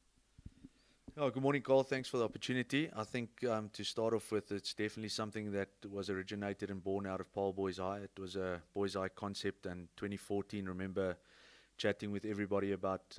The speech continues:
um, celebrating Boys High's hundred and fifty year, um, sort of marker, and we decided to have a schools tournament that would carry the legacy and carry with it everything that's special about schoolboy rugby, and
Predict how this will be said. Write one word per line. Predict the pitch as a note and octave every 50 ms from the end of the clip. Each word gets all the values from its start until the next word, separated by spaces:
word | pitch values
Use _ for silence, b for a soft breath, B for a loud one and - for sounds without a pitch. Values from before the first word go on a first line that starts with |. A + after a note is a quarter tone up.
| F2+ F#2
um, | G2 F#2 F#2 F2+ F#2 F2+ F2 F2
celebrating | - - G#2 G2+ G2 F#2 F#2+ F#2 F#2 - - F#2+ F2+
Boys | E2+ F#2 G2 F#2 F#2+
High's | F#2+ F#2 F2+ F2
hundred | F#2+ F#2+ F#2 F#2+ F#2
and | F#2 -
fifty | - G2+ F#2 - - G2
year, | F#2 F#2 F2+ F2+ F2 E2 - b b b b b b b b b b -
um, | - F2+ F2 F2 E2+ F2 F2 E2+ E2+ E2+ -
sort | - - G2 F#2 F#2
of | E2 F2+
marker, | F#2 F#2 F#2+ F#2 - - G2 F#2+
and | F#2 F#2 F2+ F2
we | F#2 G2+
decided | F#2 F#2+ F#2 - G#2 G2 F#2+ G2 F#2+ -
to | - G2
have | F#2+ G2 G2 F#2+ F#2 F2 - - - - -
a | F#2+
schools | - - - - A2+ G#2+ G2+ -
tournament | - G#2 G2+ G2+ G2 F#2+ F#2+ F2 -
that | F#2+ F#2 - -
would | F#2+ F#2 - - B B B B B B B B B _
carry | - A2 A2 A2 G#2+
the | F#2+ G2
legacy | F#2+ F#2+ G2 G2 G#2 G2+ - - - G2+ G2 F#2+ F#2+ F#2
and | F2 F2+ F2+ F#2+ -
carry | - A2+ G#2+ G#2+ G#2+ G2+
with | G2 G2 F#2+ - G#2+
it | G2
everything | G2+ G2+ G2+ G2+ - - G2+ G2
that's | F#2+ F#2 -
special | - - G#2 F#2+ - - G2
about | F#2 F#2 F#2 -
schoolboy | - - - G#2 G2 G2+ G2
rugby, | F#2 F2 E2+ E2+ F2+ F2 D#2+ -
and | F2 F#2 F2+ F2+ F2+ E2+ -